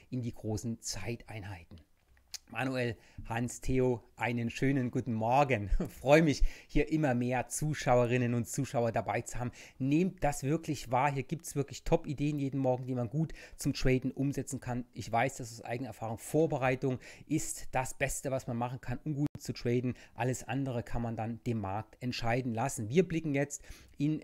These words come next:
das nächste Währungspaar oder wir gehen jetzt zu den Währungspaaren über und zwar hier in Euro, Schweizer Franken. Hier sehen wir den Tageschart angedeutet. Wir hatten vor ein paar Tagen gesprochen hier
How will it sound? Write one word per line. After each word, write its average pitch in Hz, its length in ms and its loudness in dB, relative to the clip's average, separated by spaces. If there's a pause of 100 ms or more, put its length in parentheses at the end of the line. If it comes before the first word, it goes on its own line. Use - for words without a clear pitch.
das 127 360 -2
nächste 120 720 -2
Währungspaar 127 1080 -2
oder 104 180 -4
wir 98 80 -4
gehen 120 240 -2
jetzt - 180 -4
zu 120 120 -2
den 110 160 -2
Währungspaaren 117 680 0
über 156 300 6 (240)
und 135 200 2
zwar 117 280 0
hier 120 320 0 (240)
in 117 280 0 (120)
Euro, 117 580 0
Schweizer 107 960 -2
Franken. 113 720 -2
Hier 143 240 0
sehen 135 280 0
wir 139 140 2
den 117 280 -4
Tageschart 143 720 0 (380)
angedeutet. 139 1120 0
Wir 113 180 -4
hatten 143 260 0
vor 147 240 2
ein 127 120 0
paar 135 260 -2
Tagen 135 440 -4
gesprochen 131 500 -4
hier 139 300 0